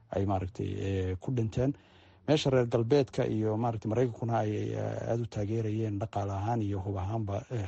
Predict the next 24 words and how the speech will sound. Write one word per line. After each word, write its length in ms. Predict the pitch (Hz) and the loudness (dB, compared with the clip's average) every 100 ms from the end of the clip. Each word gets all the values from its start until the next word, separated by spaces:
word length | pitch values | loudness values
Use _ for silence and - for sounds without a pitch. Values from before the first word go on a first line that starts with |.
| - | -8
xukuumadda 420 | - 107 110 101 92 95 | -6 -4 -2 -2 -2 -4
Ukraine. 360 | - 123 139 156 - - _ _ _ _ _ _ - | -2 2 2 0 -10 -20 _ _ _ _ _ _ -10
Isku 200 | - 180 | -6 0
soo 180 | 165 135 | 4 4
wada 140 | 113 107 | 4 4
duub, 200 | 139 143 - | 4 2 2
labada 300 | 127 135 139 | 2 4 4
kooxood 380 | - 113 - 123 123 | 2 -2 -2 -4 -2
ayaa 160 | 120 | -2
la 100 | 113 | -2
kala 200 | - 107 | -2 -6
taageeray. 480 | - 107 101 107 143 - - - _ - | -4 -4 -2 -2 -2 -6 -20 -20 _ -6
Eh, 120 | 107 139 | 0 2
Ruushkuna 440 | 151 - 123 123 | 2 2 -2 0
marka, 440 | 127 - 110 101 - | 0 0 0 0 0
eh, 360 | 104 98 95 98 | -2 0 0 0
waxa 260 | 123 - 104 | 0 0 -2
uu 100 | - | 0
arrinta 300 | 117 123 - 127 | 0 0 2 4
aadka 300 | 135 - 117 | 2 2 -2
uu 200 | 107 123 | 0 0
u 20 | |
dhibsanayo, 540 | 117 - 117 107 107 107 | -2 -2 -2 0 0 0
eh, 300 | 98 98 | 0 -2